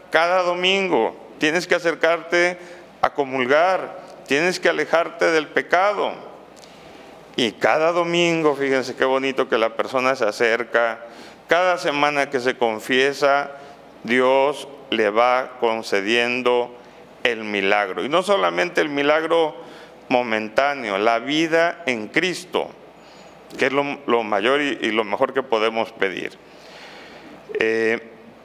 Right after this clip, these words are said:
normalmente, fíjense, eh, a las personas poseídas, ¿verdad? Muchas veces se hace un exorcismo y a veces no. A veces son varias oraciones,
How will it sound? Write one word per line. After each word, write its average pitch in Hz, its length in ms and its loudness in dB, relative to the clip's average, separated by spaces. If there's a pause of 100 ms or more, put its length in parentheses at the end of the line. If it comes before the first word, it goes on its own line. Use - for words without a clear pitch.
normalmente, 139 720 2
fíjense, 135 840 0 (260)
eh, 113 380 2
a 117 80 2
las 113 160 -4
personas 127 460 -2
poseídas, 143 640 0
¿verdad? 123 320 2
Muchas 135 340 -2
veces 127 560 -2 (540)
se - 160 0
hace 127 320 -2 (100)
un 139 160 0
exorcismo 156 720 0
y 147 40 4
a 139 60 4
veces 185 300 -4
no. 180 300 0 (560)
A 127 80 0
veces 156 260 -2
son 151 220 0
varias 143 400 2
oraciones, 127 880 0